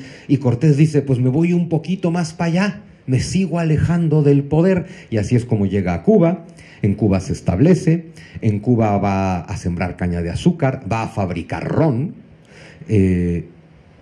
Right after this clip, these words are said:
va a ser notario, pues finalmente es abogado, y finalmente lo van a nombrar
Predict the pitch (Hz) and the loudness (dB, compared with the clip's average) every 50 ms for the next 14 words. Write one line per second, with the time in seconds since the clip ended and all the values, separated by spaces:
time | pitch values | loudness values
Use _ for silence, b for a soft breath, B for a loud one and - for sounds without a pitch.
0 | - - _ - 98 107 101 - - 110 90 82 82 85 90 92 - 143 139 117 | -20 -20 _ -10 -8 -8 -8 -8 -8 -10 -10 -10 -10 -12 -10 -8 -6 -6 -6 -6
1 | 107 117 139 135 - - - - 87 80 82 85 85 82 78 78 80 - 78 67 | -6 -8 -10 -12 -14 -16 -12 -10 -8 -8 -6 -6 -6 -6 -6 -6 -6 -6 -6 -4
2 | - - 85 95 101 101 - 180 151 123 143 165 - - - _ B B B B | -4 -4 -2 -2 -2 -2 -2 -4 -4 -4 -6 -8 -10 -12 -20 _ B B B B
3 | B B B B B B - 120 110 - 135 135 143 135 135 131 131 147 139 117 | B B B B B B -2 -2 2 2 2 4 4 4 4 2 2 2 0 0
4 | 107 113 117 113 107 98 95 95 104 107 113 123 | 0 0 -2 -2 -2 -2 -2 -2 -2 -2 -2 -4